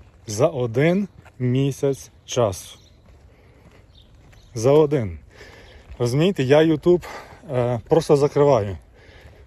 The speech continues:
Кожну секунду чи кожну хвилину мені приходить якесь, якийсь коментар, якесь питання.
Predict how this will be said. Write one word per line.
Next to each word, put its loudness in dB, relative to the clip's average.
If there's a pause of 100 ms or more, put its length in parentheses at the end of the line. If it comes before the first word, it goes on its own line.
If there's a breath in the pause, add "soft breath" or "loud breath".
Кожну 2
секунду 0
чи -2
кожну 2
хвилину 2
мені -2
приходить -2
якесь, -2 (420 soft breath)
якийсь -4
коментар, 0
якесь -4
питання. -2